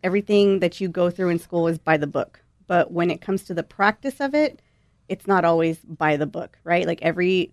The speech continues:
transaction is different, every family is different, every home is different. Um, so it was nerve-wracking, but I have great support around me, even still to this day. I mean, Joey, not only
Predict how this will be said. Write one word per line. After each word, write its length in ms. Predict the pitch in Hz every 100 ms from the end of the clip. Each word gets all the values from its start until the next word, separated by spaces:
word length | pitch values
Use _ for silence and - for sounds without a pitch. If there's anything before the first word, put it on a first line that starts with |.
| -
transaction 640 | 180 165 175 196 - 196
is 100 | 185
different, 460 | 170 180 185 180 -
every 280 | 160 165 160
family 480 | - 165 180 185
is 140 | 185 175
different, 460 | 180 - 180 170
every 240 | - 160 160
home 400 | 156 180 180 190
is 160 | 180
different. 480 | - 185 190 185 - _ _ _ _
Um, 220 | 175 170 170
so 180 | 190
it 40 | 196
was 200 | 196 190
nerve-wracking, 680 | 185 185 175 180 202 196 180
but 300 | 175 160 - _ _ -
I 120 | 170
have 340 | 190 190 170 160
great 440 | 165 170 180 -
support 360 | 196 - 185 175
around 320 | 165 160 170
me, 140 | 180 -
even 220 | 180 180
still 240 | 175 180 170
to 120 | 175
this 160 | 165 165
day. 460 | 156 156 175 190 -
I 80 | -
mean, 280 | 170 170 165
Joey, 400 | - 165 175 180
not 220 | 170 170
only 420 | 170 175 175 170